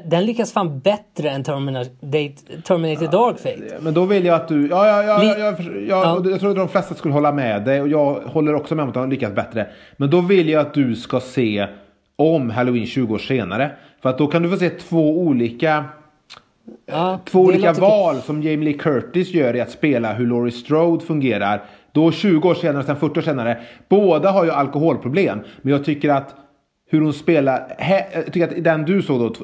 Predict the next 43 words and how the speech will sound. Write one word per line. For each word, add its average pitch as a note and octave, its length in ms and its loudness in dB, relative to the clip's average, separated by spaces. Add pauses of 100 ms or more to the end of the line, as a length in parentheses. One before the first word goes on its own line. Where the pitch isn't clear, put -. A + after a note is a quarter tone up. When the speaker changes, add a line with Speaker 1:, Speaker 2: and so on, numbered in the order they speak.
Speaker 2:
eh, B2 120 0
Halloween B2+ 240 -2
tvåtusen B2+ 300 -6
arton, C#3+ 380 0 (340)
Speaker 1:
Ja. D#3+ 100 0
Speaker 2:
så D3+ 60 2
spelar E3 440 2
hon D#3 100 0
bara D3 180 4
en, C#3 200 -8
den C#3+ 140 -2
klassiska C#3 560 -2
galna B2 680 2 (180)
alkisen C3 580 2
Speaker 1:
Ja, E3+ 160 4
Speaker 2:
med F3 100 -2
Speaker 1:
väldigt, A#3+ 240 4
Speaker 2:
ofixat - 280 -2
Speaker 1:
det, A#3+ 60 2
Speaker 2:
hår. G3 480 2
Speaker 1:
be-, B3 180 2
jag A#3 120 4
var B3+ 100 2
besviken A#3 600 -2
på D3 80 -4
det. C3+ 160 -2
Alltså, D#3 220 2
Speaker 2:
Ja, - 60 4
och D#3+ 80 2
som G3+ 60 4
Speaker 1:
med F#3+ 80 4
Speaker 2:
bara F#3 180 6
har F3 180 0
ett - 180 -6
mål E3 280 2
i D#3 40 0
livet, C#3+ 500 0
och D3 60 2
det D3 80 4
är C#3 60 2
döda B2+ 300 0
Michael A#2+ 240 -4
Myers. B2 380 0